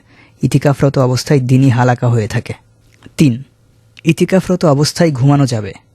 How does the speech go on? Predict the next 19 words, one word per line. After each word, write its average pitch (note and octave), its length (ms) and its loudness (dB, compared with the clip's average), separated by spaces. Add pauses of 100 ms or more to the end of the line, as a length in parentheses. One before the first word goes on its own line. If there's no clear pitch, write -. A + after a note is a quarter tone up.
(360)
তবে C#3 300 2
মনে C#3 320 2
রাখতে C#3 300 -2
হবে C3+ 300 -2 (520)
এ C3 80 4
অবস্থান C3+ 440 0
শুধু D#3 320 0
ঘুমানোর B2+ 460 4
জন্য B2+ 260 0
নয়, - 260 -4 (600)
বরং C#3+ 400 2 (600)
ইবাদাতে C#3 640 0
ও C3+ 120 -4
তার B2+ 240 -2
ভালোবাসায় B2+ 560 0
মগ্ন C3+ 380 2
থাকার A#2+ 340 -4
জন্য, F2 320 -10 (640)
যিনি C#3 420 2